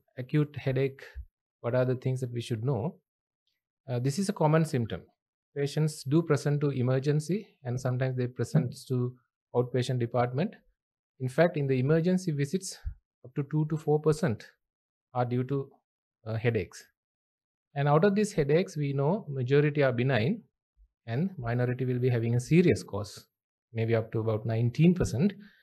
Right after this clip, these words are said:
And the main task in the emergency actually is to, uh, distinguish this minority serious group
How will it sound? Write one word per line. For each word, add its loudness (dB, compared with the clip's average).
And 2
the 6
main 8
task 4
in 0
the 4
emergency 4
actually 2
is 0
to, 4
uh, 4
distinguish 2
this -4
minority 0
serious -4
group -4